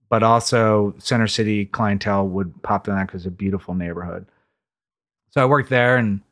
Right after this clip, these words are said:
one day when I was there, a f-, famous Philadelphia photographer, David Field, popped in, and I noticed that he was looking at, um,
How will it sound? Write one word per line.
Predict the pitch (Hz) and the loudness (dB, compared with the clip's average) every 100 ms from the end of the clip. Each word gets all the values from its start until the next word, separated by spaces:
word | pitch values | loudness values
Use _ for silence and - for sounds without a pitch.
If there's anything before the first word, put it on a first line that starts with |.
| _ _ - | _ _ -8
one | 117 123 127 | 0 2 2
day | 123 120 117 117 113 113 - _ _ - | 2 2 4 2 0 -2 -8 _ _ -8
when | 110 | 0
I | 110 | 2
was | 107 104 95 | 2 0 -2
there, | 110 107 107 104 104 - _ _ _ _ _ - | 0 2 2 0 -2 -10 _ _ _ _ _ -10
a | |
f-, | 117 - _ _ | -10 -12 _ _
famous | 147 143 131 - | 0 0 2 4
Philadelphia | 120 117 110 110 | 4 4 2 -4
photographer, | - 117 110 104 - | -4 0 2 0 -4
David | 98 107 101 98 | 0 2 2 0
Field, | - 127 120 - | 2 2 2 0
popped | 92 87 - | -4 -4 -4
in, | 90 90 - _ _ _ - | -4 -4 -8 _ _ _ -2
and | 107 | 0
I | |
noticed | 107 117 113 107 | 4 4 4 2
that | 107 | 0
he | 104 104 | -2 -2
was | 101 | 0
looking | 104 101 104 98 | -2 -2 -2 0
at, | 98 95 95 - _ _ _ _ _ 90 | 2 2 0 -4 _ _ _ _ _ -12
um, | 92 92 87 | -10 -10 -12